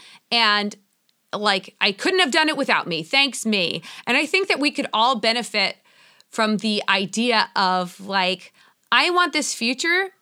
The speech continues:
for myself. Who are the people that I can fuse to? Where are the systems that I can join so that I can gain that future? Who, like, like,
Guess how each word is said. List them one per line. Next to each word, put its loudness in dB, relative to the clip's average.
for -4
myself. -2
Who -2
are 6
the -2
people -2
that -2
I 4
can -2
fuse -2
to? -4
Where 2
are 4
the -6
systems -4
that -4
I 2
can -6
join 0
so -2
that 0
I 4
can -8
gain 0
that 0
future? -6
Who, -14
like, -2
like, -2